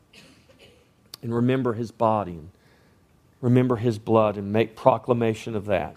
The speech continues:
And so the breaking of bread was very significant. It was a significant part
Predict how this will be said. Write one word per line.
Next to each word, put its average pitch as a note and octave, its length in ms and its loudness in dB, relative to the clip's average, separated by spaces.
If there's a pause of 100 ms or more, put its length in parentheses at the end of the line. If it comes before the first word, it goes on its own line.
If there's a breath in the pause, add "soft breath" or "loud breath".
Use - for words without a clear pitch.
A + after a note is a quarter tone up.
(120)
And A#2+ 100 -8
so C#3 220 4
the B2+ 100 -4
breaking D#3+ 500 0
of B2 120 -4
bread D3 380 2
was C3 240 -6
very D3+ 520 2
significant. C#3 1120 -4 (680 soft breath)
It D3 40 -6
was C3 120 0
a C#3+ 60 6
significant D#3 760 0
part D3 440 2